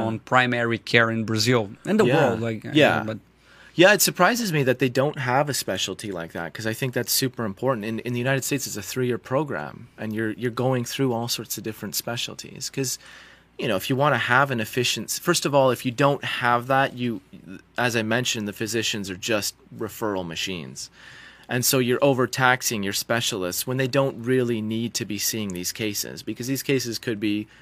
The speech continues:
Speaker 2: more basic than, than it, you know, they don't need to see a specialist for that. So you're overtaxing your, your system, but it's just, you know, it's just not efficient. You can be preventing things from happening in the first place and, and also managing things that are there that don't require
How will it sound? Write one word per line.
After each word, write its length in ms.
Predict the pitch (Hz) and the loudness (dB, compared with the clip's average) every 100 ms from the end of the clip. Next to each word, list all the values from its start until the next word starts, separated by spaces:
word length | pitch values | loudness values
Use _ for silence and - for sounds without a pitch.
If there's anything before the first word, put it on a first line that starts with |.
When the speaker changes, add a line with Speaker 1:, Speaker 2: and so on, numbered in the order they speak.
| - - | -20 -4
Speaker 2:
more 180 | 151 151 | 0 4
basic 720 | 151 151 - 127 107 - - _ - | 6 6 4 2 0 -6 -20 _ -2
than, 340 | 131 120 110 | 2 2 0
than 220 | 117 120 | 0 2
it, 140 | 110 - 120 147 | 2 -2 -10 -6
you 140 | 143 | -2
know, 100 | 98 | 0
they 80 | 131 | 2
don't 140 | 135 | 0
need 120 | 143 | 0
to 80 | 131 | -2
see 140 | - 135 | 0 0
a 40 | |
specialist 520 | - 170 - 76 - | 0 -4 -4 -6 -8
for 80 | - | -8
that. 240 | 76 69 - - - - | -8 -10 -12 -18 -12 0
So 120 | 156 | 4
you're 120 | 156 | 6
overtaxing 680 | 160 165 156 135 139 - 113 | 6 4 4 2 2 0 -2
your, 160 | 98 - | -4 -4
your 120 | 101 | -2
system, 520 | - 156 - 107 87 | 0 0 0 -2 -4
but 220 | 87 104 - - - - - | -2 -2 -2 -12 -20 -20 -2
it's 160 | 185 - | 0 4
just, 260 | 175 - | 4 2
you 80 | 175 | 0
know, 120 | 107 107 | 0 0
it's 100 | - | 0
just 180 | 123 | 0
not 140 | 135 123 | 2 0
efficient. 480 | 123 214 - - 90 | 0 -2 -4 -4 -8
You 80 | |
can 160 | 98 104 | -8 -6
be 320 | 107 104 104 - - - | -4 -4 -4 -10 -20 -8
preventing 640 | - 120 131 156 139 104 | -4 2 2 2 0 -2
things 300 | - 98 92 | -2 -2 -2
from 140 | 98 90 | -4 -2
happening 440 | 90 82 85 85 | -2 -4 -6 -8
in 60 | 82 | -10
the 60 | |
first 320 | 85 147 156 - | -4 -4 -2 -4
place 480 | 87 98 135 - | -6 -6 -6 -6
and, 280 | 143 139 135 - | -6 -6 -8 -6
and 160 | 131 | -2
also 340 | 123 135 - 127 | 0 0 0 -2
managing 640 | 120 117 127 131 120 113 | 0 0 0 -2 -2 -6
things 440 | - 113 110 107 | -4 -4 -4 -4
that 160 | 113 104 | -4 -2
are 120 | 104 | -2
there 400 | 104 117 107 98 | -2 -2 0 -2
that 220 | 95 92 | -4 -6
don't 240 | 107 101 - | -6 -8 -8
require 580 | 92 - 104 95 87 | -10 -6 -4 -4 -6